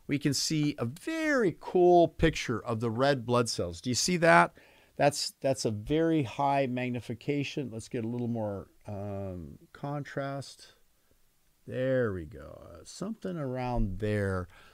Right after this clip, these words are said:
is a pretty picture. So it looks three-dimensional.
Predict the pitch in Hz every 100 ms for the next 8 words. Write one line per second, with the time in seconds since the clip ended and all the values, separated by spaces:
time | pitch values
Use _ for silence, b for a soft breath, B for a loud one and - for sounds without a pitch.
0 | b b _ - 101 104 - - 151 143
1 | 127 - 127 - - 110 - 110 101 123
2 | 135 139 - 139 151 139 123 123 120 117
3 | 110 110